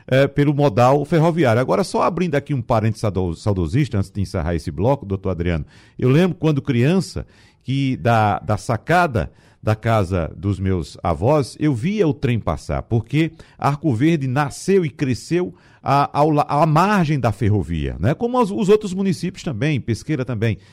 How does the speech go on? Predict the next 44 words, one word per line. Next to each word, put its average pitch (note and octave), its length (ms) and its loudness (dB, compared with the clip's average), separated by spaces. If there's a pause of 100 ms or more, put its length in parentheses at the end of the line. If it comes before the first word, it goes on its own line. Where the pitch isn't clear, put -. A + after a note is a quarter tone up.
(100)
Então C#3 100 -2
a D3+ 40 2
cidade D#3+ 260 -4
foi E3 80 -4
crescendo. D#3 500 -2 (300)
Quem E3+ 160 2
conhece C3+ 400 0
Arco G#2 220 -2
Verde B2 420 0 (260)
e C3+ 120 -4
quem D#3+ 200 -2
não C#3+ 200 4
conhece, C#3 520 0
fique D3 220 -8
sabendo C#3 460 -2
que D3+ 340 -4 (260)
a B2+ 160 0
linha F3 240 2
do D#3 120 -2
trem D#3 200 0
corta G3 580 0
a - 20 -4
cidade D3+ 500 -2
ao G#3+ 100 -2
meio, D3 500 2
a G2+ 100 2
antiga F3+ 520 0
linha F#2+ 240 -2
ferroviária. D2 640 -6 (320)
Corta G3+ 360 2
a E3 40 0
cidade C#3+ 280 -2
ao C3 60 2
meio, A2+ 180 0
porque, C#3 260 -6
como C#3+ 200 -2
o - 20 -4
senhor C#3+ 160 0
bem D3 160 -2
citou, C#3+ 320 -4
ali D#3 160 -4
tinha G3 220 -10
a - 20 -6
Sambra, D#3+ 540 -6